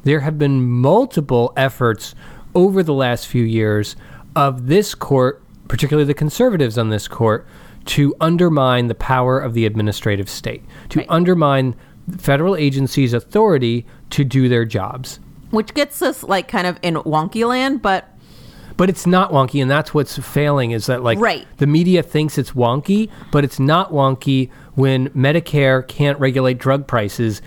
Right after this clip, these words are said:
Speaker 1: and therefore people see way more prescription drug costs.
Speaker 2: Right.
Speaker 1: There's nothing wonky about the fact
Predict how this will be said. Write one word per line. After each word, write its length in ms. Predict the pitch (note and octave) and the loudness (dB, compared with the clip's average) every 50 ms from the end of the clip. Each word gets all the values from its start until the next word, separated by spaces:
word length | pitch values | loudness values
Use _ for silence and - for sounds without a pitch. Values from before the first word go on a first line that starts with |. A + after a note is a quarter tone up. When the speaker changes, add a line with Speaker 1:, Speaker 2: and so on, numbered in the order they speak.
| - - - | -20 -12 -4
Speaker 1:
and 220 | - B2+ C3 B2+ | -2 0 0 2
therefore 720 | A#2+ B2+ C3 C3+ C3 - - C#3 C3 B2+ B2+ B2+ B2+ B2 - - - - | 2 2 2 0 0 -2 -2 0 2 2 4 2 2 0 -4 -10 -12 -6
people 300 | - D3 C#3 - C#3 B2+ | -4 -2 -2 0 -2 -2
see 220 | - - C#3+ B2+ A#2 | 0 0 0 0 0
way 360 | A2 A2 A#2 C3+ C#3 C#3+ C#3+ | 0 0 0 2 2 2 2
more 240 | C#3 C3+ C3 B2+ A#2 | 2 2 2 0 0
prescription 520 | - - A#2 - - A#2+ - - B2+ A#2+ | -2 -4 -6 -4 -4 -4 -2 -2 -2 0
drug 220 | A2+ A#2+ A2+ G#2+ - | 0 0 0 -2 -4
costs. 420 | - G2+ F#2+ A2 - - - - - - - - - | -6 -8 -10 -10 -14 -18 -18 -18 -20 -20 -20 -12 -4
Speaker 2:
Right. 140 | - F#3 D#3 | 0 2 4
Speaker 1:
There's 180 | E3+ D#3+ B2+ C#3+ | 4 2 2 2
nothing 400 | D#3+ F3+ F#3+ F3+ - F#3 F3 D#3+ | 2 2 2 2 2 0 2 2
wonky 400 | D3 D3 D3+ D#3+ - D#3 C#3+ B2+ | 4 2 2 2 0 0 0 0
about 220 | A#2+ B2+ A#2+ - | 2 0 0 -2
the 80 | - - | -4 -2
fact 340 | - C3+ B2 A#2+ A#2 - | -2 0 0 0 -2 -6